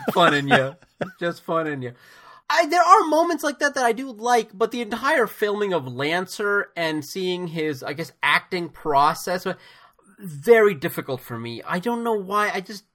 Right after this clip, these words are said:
don't enjoy that stuff very much.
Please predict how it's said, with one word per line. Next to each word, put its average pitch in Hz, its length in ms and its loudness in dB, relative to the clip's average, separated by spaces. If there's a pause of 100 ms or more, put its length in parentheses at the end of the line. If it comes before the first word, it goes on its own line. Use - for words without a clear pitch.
(180)
don't 190 280 -2
enjoy 156 420 0
that 107 340 -4 (360)
stuff 135 300 -8
very 127 460 -6
much. 113 640 -6